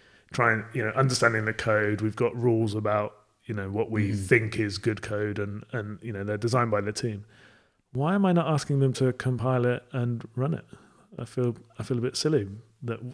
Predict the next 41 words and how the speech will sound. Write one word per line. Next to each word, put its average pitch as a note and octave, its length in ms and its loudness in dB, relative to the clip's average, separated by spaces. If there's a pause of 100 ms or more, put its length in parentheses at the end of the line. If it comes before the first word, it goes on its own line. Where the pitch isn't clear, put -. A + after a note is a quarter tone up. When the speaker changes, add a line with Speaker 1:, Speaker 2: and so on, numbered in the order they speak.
Speaker 1:
that B2+ 280 4
we're B2+ 160 8
not D#3+ 200 10
doing - 140 12
Speaker 2:
<laughs> G3+ 140 12
There C3 180 12
Speaker 1:
that. F#3+ 140 8
Speaker 2:
we E3+ 60 6
go. F3+ 120 4
Speaker 1:
You - 0 -
know - 0 -
what D3+ 100 6
I - 120 -14
Speaker 2:
Problem G#3+ 300 8
Speaker 1:
mean? F#3+ 360 12
Speaker 2:
problem E3 240 10
solved. B3 640 8
<laughs> - 0 -
Tick. B3 300 4 (100)
Hooray. D3 580 2 (220)
Speaker 1:
Because F3 240 10
we G#3 60 8
do A3+ 120 10
get A3 160 8
quite F#3+ 160 10
a F3 40 6
lot F3+ 120 10
of D#3 140 4
returns F3+ 420 6
from, A2+ 220 0 (200)
from A#2 240 0
the A2 80 -2
test - 260 4
team A2+ 120 -2
that A2 140 -4
we A2 80 -2
do A#2 180 0
have. G2 320 -10
Speaker 2:
Right. A#2+ 240 2 (260)
Okay. A2+ 300 -6
Speaker 1:
Um, G#2 440 -4